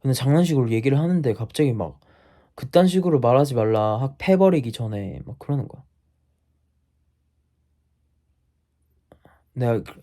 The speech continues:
아니, 그때 약간 말장난을 했어. "어디 사냐?" 이래가지고 "뭐 강남? 강남?"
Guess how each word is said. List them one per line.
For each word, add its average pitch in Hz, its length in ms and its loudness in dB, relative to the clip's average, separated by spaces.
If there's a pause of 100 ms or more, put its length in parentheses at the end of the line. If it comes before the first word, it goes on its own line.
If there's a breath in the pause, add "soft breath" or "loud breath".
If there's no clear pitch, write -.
(140)
아니, 120 200 -4
그때 117 420 -4 (120)
약간 117 380 -10
말장난을 123 540 -2
했어. 123 260 -8 (380 loud breath)
"어디 143 220 6
사냐?" 147 460 0
이래가지고 127 680 -4 (120)
"뭐 123 340 -10
강남? 175 460 -2 (200)
강남?" 180 340 -6